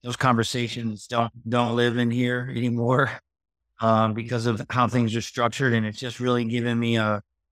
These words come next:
a, a freedom to look at the business and, and how,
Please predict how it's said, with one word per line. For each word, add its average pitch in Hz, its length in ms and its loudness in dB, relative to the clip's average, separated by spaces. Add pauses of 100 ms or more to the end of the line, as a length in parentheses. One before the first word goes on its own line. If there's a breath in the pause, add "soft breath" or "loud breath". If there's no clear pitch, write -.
(380)
a, 104 40 0
a 110 280 2
freedom 123 520 0
to 123 160 -6
look 117 240 2
at 110 80 0
the 107 100 -2
business 113 440 0
and, 113 140 0
and 110 200 0
how, 123 200 2